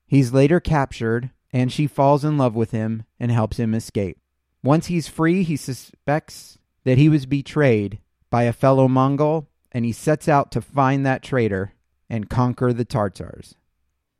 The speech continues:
Kind of a low-rent movie, not much depth to it. But with all that star power, the movie had to be a success, right?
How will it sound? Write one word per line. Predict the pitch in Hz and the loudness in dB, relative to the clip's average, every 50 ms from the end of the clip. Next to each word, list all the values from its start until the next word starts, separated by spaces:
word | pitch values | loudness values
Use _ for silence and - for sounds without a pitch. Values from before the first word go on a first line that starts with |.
| _ _ _ _ _ | _ _ _ _ _
Kind | - 190 226 208 | 0 0 2 2
of | 160 | 2
a | 156 | 0
low-rent | 139 135 143 151 139 127 139 135 - 117 | 2 2 2 2 2 2 0 -2 -2 -2
movie, | 123 131 143 135 147 156 156 147 - - _ _ _ _ _ _ - | -2 -2 -2 0 0 -2 -2 -2 -4 -8 _ _ _ _ _ _ -6
not | 120 120 117 - | -4 -4 -4 -4
much | 123 120 107 - - - | -4 -6 -6 -8 -10 -8
depth | - 120 117 - - _ _ | -8 -8 -8 -8 -12 _ _
to | - 120 120 127 | -6 -4 -2 -2
it. | 139 - - _ _ _ _ _ _ _ _ _ _ _ _ _ _ _ _ - | -2 -4 -6 _ _ _ _ _ _ _ _ _ _ _ _ _ _ _ _ -4
But | 135 135 135 | -2 -2 0
with | 147 139 - | 0 0 2
all | 143 151 160 | 2 2 2
that | 170 170 165 139 - | 2 0 -2 -2 -6
star | - - - 147 143 151 139 | -10 -6 -4 -2 -2 -2 -4
power, | - 123 110 101 101 101 90 101 104 - _ _ _ _ _ _ _ _ _ - | -4 -6 -6 -6 -6 -6 -6 -8 -8 -12 _ _ _ _ _ _ _ _ _ -6
the | 131 | -2
movie | 135 165 190 156 170 147 | 0 2 2 2 0 0
had | 131 156 160 165 127 | -2 -2 -2 -2 -4
to | 117 | -4
be | 113 113 104 | -6 -6 -8
a | 87 - - | -8 -12 -16
success, | - 90 - - - 107 92 90 - - - | -20 -20 -20 -16 -14 -12 -12 -12 -12 -14 -12
right? | 107 101 117 151 175 170 | -10 -8 -8 -8 -10 -12